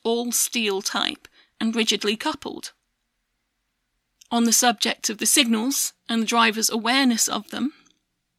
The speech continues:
the way to guard against the exceptional case of human failure of the kind which occurred at Harrow does not lie in making the regulations more restrictive, with consequent adverse effect on traffic movement,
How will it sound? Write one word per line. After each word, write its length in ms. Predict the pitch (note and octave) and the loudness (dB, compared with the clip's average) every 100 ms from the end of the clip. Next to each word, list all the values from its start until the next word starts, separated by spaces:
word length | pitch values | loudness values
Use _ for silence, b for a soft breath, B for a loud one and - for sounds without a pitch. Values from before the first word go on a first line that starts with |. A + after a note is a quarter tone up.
| _ _ _ _ _ _ _ | _ _ _ _ _ _ _
the 140 | A#3+ C4 | 0 2
way 240 | C#4+ E4 | 2 2
to 160 | F4 D4+ | 0 -2
guard 380 | D4 C4 A3+ A3 | 0 2 2 0
against 400 | A#3 A#3+ - B3+ | 0 -2 0 0
the 100 | B3+ | 0
exceptional 720 | - - C#4+ - C#4+ C#4 C4 | 0 2 2 2 0 0 0
case 340 | - B3 - | 0 0 -2
of 100 | A#3+ | -4
human 380 | - B3+ A#3+ A#3 | -2 0 2 -2
failure 580 | - B3+ A#3 G#3+ A3 - | 0 0 0 -2 -2 -4
of 120 | A3 | -8
the 100 | - | -8
kind 360 | A3+ B3+ A#3+ A#3 | -4 -2 0 -2
which 200 | - - | -2 -6
occurred 340 | - A#3 G#3 | -2 0 0
at 100 | - | 0
Harrow 440 | - C4+ A#3 F#3 - b b b b b - | 0 2 2 2 0 b b b b b 0
does 180 | C4+ C4 | 2 4
not 260 | C#4+ E4 | 4 2
lie 280 | C#4 C4 B3 | 2 2 2
in 260 | A#3+ B3 B3 | 0 0 2
making 340 | A3+ A3+ A#3 | 0 -2 -4
the 80 | A3+ | -2
regulations 800 | A3 A3 G#3+ G#3+ G#3 - G#3+ - | -2 -2 0 0 -2 -2 -4 -4
more 180 | G3+ G3 | -4 -2
restrictive, 800 | G#3 - C#4 - - - - - b b b - | 0 0 0 -4 -6 -6 -12 -20 b b b -6
with 200 | A3 - | -6 -2
consequent 800 | A#3 A3 - - A3 G3+ - - - | -2 0 0 -2 -6 -4 -4 -4 2
adverse 580 | A3+ A3+ G3 G#3+ A3 - | 2 4 0 -2 0 -2
effect 460 | A#3+ - - - - | -2 0 0 0 -6
on 140 | F3+ | -6
traffic 440 | - A3 - - - | -2 -2 -2 -6 -2
movement, 760 | A#3 A#3+ - - - - - | 0 0 -2 -10 -12 -8 -8